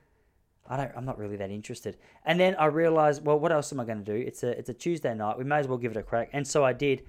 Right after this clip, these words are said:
So grateful, so glad that I did. Ozark, finished, finished the fourth season of that. I reckon Ozark's overrated. I'm off it a little bit.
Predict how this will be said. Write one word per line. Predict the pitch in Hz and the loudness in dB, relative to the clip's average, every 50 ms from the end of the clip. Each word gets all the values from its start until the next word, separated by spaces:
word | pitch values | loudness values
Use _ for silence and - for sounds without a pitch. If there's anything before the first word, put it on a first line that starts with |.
| - - _ | -20 -20 _
So | _ - - 180 196 214 | _ -4 2 2 2 2
grateful, | 190 190 196 202 185 - 131 113 | 4 2 2 2 0 -4 -10 -10
so | - - 170 170 180 | -4 0 0 0 2
glad | 156 156 160 170 175 151 | 4 4 4 4 4 4
that | 156 143 | 2 2
I | 135 | 2
did. | 131 147 156 143 113 - - - _ _ _ _ _ _ _ _ _ _ _ | 2 0 0 0 -2 -4 -10 -16 _ _ _ _ _ _ _ _ _ _ _
Ozark, | 170 190 208 208 175 196 185 175 165 - - | 6 6 6 6 8 6 6 6 4 0 -8
finished, | - - 208 202 185 170 - - - - _ _ | -8 -4 -4 -2 -2 -4 -8 -14 -20 -20 _ _
finished | - 202 190 170 - - | -12 -10 -10 -10 -10 -14
the | |
fourth | - - - 165 160 151 156 - | -16 -8 -4 -2 -2 -2 -4 -4
season | - 160 147 139 139 127 | -4 -4 -4 -2 -4 -4
of | 127 131 | -2 -2
that. | 139 143 - - | -2 -2 -2 -4
I | 180 226 | -4 -4
reckon | 240 190 131 113 | -4 -4 -4 -4
Ozark's | 110 113 110 113 101 101 - 113 | -6 -6 -6 -8 -10 -8 -8 -8
overrated. | 104 98 98 101 101 110 107 104 101 - | -8 -8 -8 -6 -6 -6 -6 -6 -6 -6
I'm | 156 139 | -6 -4
off | 113 117 - - 127 | -6 -6 -6 -6 -6
it | 117 - - - - | -6 -6 -10 -12 -10
a | |
little | 117 120 123 | -8 -6 -6
bit. | 117 123 127 - - _ | -4 -4 -6 -6 -8 _